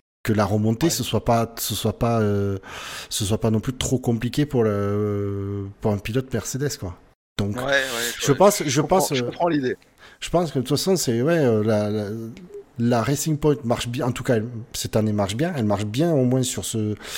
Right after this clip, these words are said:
Speaker 1: sur ce, sur le Red Bull Ring. De là à, après, il y a un argument que je vais donner en faveur des auditeurs pour l'avoir mis, euh, quatrième du Quintet Plus, c'est qu'il n'y a pas forcément d'autres pilotes qui se sont distingués,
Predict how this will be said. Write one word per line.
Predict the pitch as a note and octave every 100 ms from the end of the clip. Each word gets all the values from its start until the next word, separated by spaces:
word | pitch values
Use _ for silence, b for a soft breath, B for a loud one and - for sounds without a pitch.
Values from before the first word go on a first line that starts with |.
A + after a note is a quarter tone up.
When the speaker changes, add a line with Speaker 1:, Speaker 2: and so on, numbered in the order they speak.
| B -
Speaker 1:
sur | - G#2
ce, | - G2+ G2+ G2+ A2
sur | - G#2
le |
Red | G2 G#2+
Bull | A2 A2
Ring. | D#3+ F#3+ B B B B B - _ _ _ -
De | G#2
là | A2+ A2+ G#2
à, | F#2+ F#2+ F#2+ F#2 F2+ F3 F2 E2+ F#2+ - B B B -
après, | A#2 - F#3 G3+ F#3+ - - _ _
il |
y | A2
a |
un | A2
argument | A#2 A2+ C3 C3+ B2+
que | A#2+
je | G2+ G#2
vais |
donner | G2 A2+ A2
en | G2+
faveur | G#2 G2+ G2
des | G2 G2+
auditeurs | G2 - A2+
pour | -
l'avoir | G2 F#2+ F#2
mis, | G#2+ G2+
euh, | F#2 F#2 F2+ -
quatrième | G#2 G2+ F#2+
du | F#2
Quintet | G2 - F#2
Plus, | E3 E3 -
c'est | - G#2+
qu'il | - A2
n'y |
a | G#2
pas | G#2+
forcément | G2 F#3 - - C#3 B2+
d'autres | A2+ - G#2+
pilotes | - A2
qui | - G#2+
se | -
sont | -
distingués, | G2 F#2 - F#2+ A2 D3+